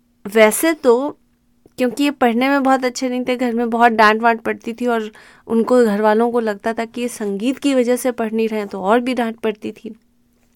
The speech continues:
पर जब ये लोग लाहौर शिफ्ट हुए वहाँ पे इनके बड़े भाई दीन मोहम्मद के एक दोस्त थे जिनका नाम था मजीद। मजीद साहब ने जब इनको सुना तो उन्होंने तो कहा, "भाई ये टैलेंट तो कुछ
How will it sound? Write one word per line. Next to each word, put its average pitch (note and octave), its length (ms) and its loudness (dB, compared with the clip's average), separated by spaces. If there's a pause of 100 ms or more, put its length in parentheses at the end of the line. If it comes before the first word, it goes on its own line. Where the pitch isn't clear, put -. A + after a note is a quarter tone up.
(200)
पर B3+ 80 -2
जब B3+ 240 -4
ये C#4 100 -2
लोग C#4+ 160 -4
लाहौर B3 360 -6
शिफ्ट - 320 -10
हुए C#4 80 -4
वहाँ B3 480 -10
पे C4+ 240 -4 (540)
इनके C4+ 300 0
बड़े A#3 300 0
भाई A#3 340 -6
दीन A#3 380 -2
मोहम्मद G#3+ 480 -2
के C4 120 -4
एक B3+ 120 -8
दोस्त G#3 520 0
थे A3 120 -2
जिनका G#3+ 340 -6
नाम G3 220 -8
था C4 140 -6
मजीद। G#3+ 420 -6 (840)
मजीद C#4+ 300 -2 (220)
साहब B3 340 -2
ने C#4 320 -4 (120)
जब B3+ 260 0
इनको A#3+ 280 -4
सुना A#3+ 600 -2
तो A3+ 80 -14
उन्होंने C4+ 560 -4 (160)
तो C#4 120 -2
कहा, A#3 340 -6
"भाई A3 300 -6
ये A#3+ 400 -4
टैलेंट A3+ 520 -4
तो C4 120 -4
कुछ - 360 -10